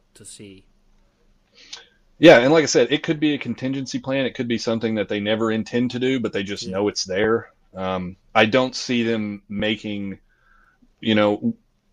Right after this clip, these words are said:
Speaker 2: like with Halo two, where they were building up a lot of the backbone of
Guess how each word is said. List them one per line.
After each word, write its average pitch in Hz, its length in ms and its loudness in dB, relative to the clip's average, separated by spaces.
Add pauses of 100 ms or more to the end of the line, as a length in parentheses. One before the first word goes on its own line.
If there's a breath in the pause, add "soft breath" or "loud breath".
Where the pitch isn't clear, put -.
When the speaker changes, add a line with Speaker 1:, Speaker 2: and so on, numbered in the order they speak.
(520)
Speaker 2:
like 113 180 4
with 120 100 2
Halo 143 320 4
two, 127 400 0
where 101 140 -2
they 107 120 2
were 98 140 -4
building 104 380 -2
up 104 140 -2
a 98 40 -6
lot 98 220 0
of 92 60 -10
the 92 80 -10
backbone 101 580 -4
of 92 160 -10